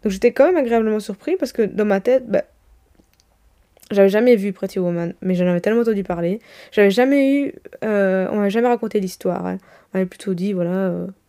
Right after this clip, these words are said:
c'est une fille un peu paumée, pauvre, qui tombe amoureuse d'un mec. En gros, c'est, c'est vraiment le gros truc qu'on m'avait dit, quoi, c'est tout. Et du coup, j'étais là, bah,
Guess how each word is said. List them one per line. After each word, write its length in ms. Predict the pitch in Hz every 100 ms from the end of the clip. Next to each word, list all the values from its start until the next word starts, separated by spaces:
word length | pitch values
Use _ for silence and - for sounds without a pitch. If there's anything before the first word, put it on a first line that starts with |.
| _ _ _ _ _
c'est 160 | - 185
une 100 | 165
fille 200 | - 196
un 40 |
peu 120 | 185
paumée, 360 | 180 185 180 196
pauvre, 320 | - 202 214
qui 120 | -
tombe 120 | - 185
amoureuse 340 | 180 180 185
d'un 120 | 190
mec. 320 | 180 180 - _ _ _ _ _ - _ _ _ -
En 80 | -
gros, 260 | 196 - -
c'est, 180 | - -
c'est 160 | 214
vraiment 240 | 180 208 202
le 180 | 175 180 _ _ -
gros 320 | 214 226 285
truc 260 | 277 269 262
qu'on 100 | 226
m'avait 180 | 220
dit, 140 | 208 196
quoi, 100 | 180
c'est 140 | 220
tout. 180 | 196 208 - - - - _ _ _ -
Et 60 | 190
du 80 |
coup, 100 | 240 427
j'étais 140 | - -
là, 140 | 269
bah, 240 | 240 175